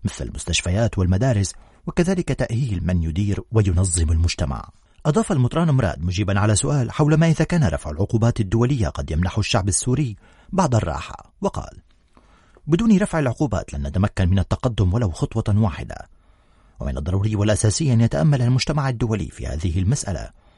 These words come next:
ويسأل نفسه: لماذا فرضنا هذه العقوبات ولماذا ما زلنا نتمسك بها اليوم. لن نصل أبدا إلى سلام شرعي وعادل ما لم نتحلى بالشجاعة لطرح الأسئلة وإجراء الحوار وتحديد خطوات واضحة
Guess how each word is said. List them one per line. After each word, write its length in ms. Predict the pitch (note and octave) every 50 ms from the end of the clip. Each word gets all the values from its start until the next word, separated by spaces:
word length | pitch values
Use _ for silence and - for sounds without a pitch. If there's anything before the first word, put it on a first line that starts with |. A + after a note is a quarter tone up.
| _ _ _ -
ويسأل 420 | G#3 G3+ F3+ D#3+ - B2+ A#2 A#2
نفسه: 440 | A2 - - - - B1 - - - - _ _ _ _ -
لماذا 320 | F3+ G3+ G#3+ F#3 B2+ G2+
فرضنا 460 | - G#2+ - G2 G2+ F#2+ D2+ D#2 G2
هذه 180 | F#2+ - F2 E2
العقوبات 600 | E2 E2+ F2 - - - - G1+ G1+ - - - - _ _ _ _ _ -
ولماذا 480 | - D2+ C#2 C#2+ D2+ F2 F#2+ F2 E2+ D2+
ما 140 | - D#2
زلنا 260 | D2+ E2+ G2 F#2 E2+ D2+
نتمسك 560 | C#2+ - - F2 B2 - - - D#2 - E2+
بها 200 | E2 A2 A#2+ A2
اليوم. 360 | G#2 F#2 G#2+ E2+ D2 - - - _ _ _ _ - - - - -
لن 240 | - G#2 G2+ E2 F2
نصل 260 | F#2 - G2 D#2+ D#2
أبدا 240 | G2+ F#2 G#2+ F#2 E2+
إلى 260 | E2+ C#2+ G2+ F#2 F2+
سلام 400 | - - F#2+ A2+ B2+ A2 F#2+ F#2
شرعي 360 | - G2 F2 F2 G#2+ B2+ A#2
وعادل 580 | G2+ F#2+ G2 E2+ F#2 B2 C3+ A2 G#2+ F#2+ F2+ F2 - _ _
ما 140 | - E3+ F#3+
لم 220 | D3+ C#3 C3+ B2+ B2+
نتحلى 440 | - - - - B2 G3+ F2+ -
بالشجاعة 640 | - C2 - - - D#2+ - - G2 E2+ D#2+ D#2+ - -
لطرح 380 | D#2 E2 D#2 - - - - G2
الأسئلة 500 | E2+ - - - - E2 - - - - - - _ -
وإجراء 440 | A2+ - F2 E2+ - F#2+ F#2 -
الحوار 560 | E2 D#2 - - A2 G2+ G#2+ G#2+ F#2+ F#2 F#2 - - - - -
وتحديد 460 | G#2 - G#2+ - G#2+ A#2+ B2+ A2 F#2+
خطوات 440 | - G2+ - G2+ A2 C3 B2+ - -
واضحة 580 | G2 G2 G#2+ B2 C3+ A2+ G#2+ - - E2 C#2+